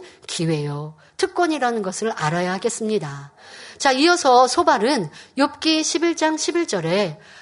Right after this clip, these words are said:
"하나님은 허망한 사람을 아시나니 악한 일은 상관치 않으시는 듯하나 다 보시느니라." 말합니다. 하나님은 허망한 자를 아신다 했는데 하나님께서는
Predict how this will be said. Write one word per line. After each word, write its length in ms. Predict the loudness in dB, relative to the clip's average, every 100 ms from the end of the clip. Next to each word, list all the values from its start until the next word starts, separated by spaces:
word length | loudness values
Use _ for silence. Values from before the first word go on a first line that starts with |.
| -12
"하나님은 540 | 0 4 4 4 2 0
허망한 580 | 2 4 4 4 4 2
사람을 420 | 2 2 2 4
아시나니 680 | 2 0 -2 0 0 -2 -4 -20 -8
악한 440 | 0 0 2 0 0
일은 300 | -2 -2 -2
상관치 640 | 0 0 2 2 0 -4 -2
않으시는 880 | -2 0 0 0 -2 -4 -4 -4 -8 _ -8
듯하나 580 | -8 -4 -2 -2 -4 -8 -20 _
다 460 | 0 4 6 4 2
보시느니라." 800 | 0 0 0 0 2 4 4 2
말합니다. 580 | 0 -2 -2 -6 -10 -18 _ _ _ _ _ _ _ _ -16
하나님은 640 | -6 -4 -4 -2 0 0 -2 -12 -20 2
허망한 460 | 4 6 4 4 2
자를 280 | 2 2 0
아신다 460 | 0 0 0 2 2
했는데 640 | 2 -4 -4 -4 -6 -8 _ -20 -20 -4
하나님께서는 800 | 2 4 4 0 -2 -2 0 -2